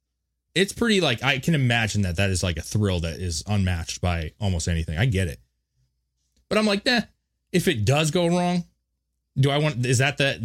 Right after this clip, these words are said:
is that the hill I wanted to die on?" Not really, man. I wanna, you know, like, I just, that's where I'm at with it. I'll do risky shit, but jumping out of an airplane, man, nah, I'm relying on that dude behind me. I don't know that dude behind me, all right? I don't want his balls on my back of my head.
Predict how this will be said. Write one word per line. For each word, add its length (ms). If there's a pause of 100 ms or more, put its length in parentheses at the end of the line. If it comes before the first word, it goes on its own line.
is 120
that 160
the 80
hill 160
I 80
wanted 140
to 40
die 240
on?" 220 (100)
Not 140
really, 200
man. 240
I 120
wanna, 180
you 120
know, 180 (160)
like, 120
I 120
just, 340
that's 240
where 160
I'm 160
at 160
with 140
it. 160 (400)
I'll 100
do 160
risky 400
shit, 420 (500)
but 80
jumping 240
out 80
of 60
an 100
airplane, 360
man, 220 (260)
nah, 100 (220)
I'm 120
relying 260
on 100
that 160
dude 120
behind 280
me. 120
I 120
don't 100
know 140
that 180
dude 140
behind 240
me, 100 (160)
all 60
right? 180 (180)
I 60
don't 100
want 100
his 80
balls 300
on 60
my 100
back 200
of 40
my 100
head. 280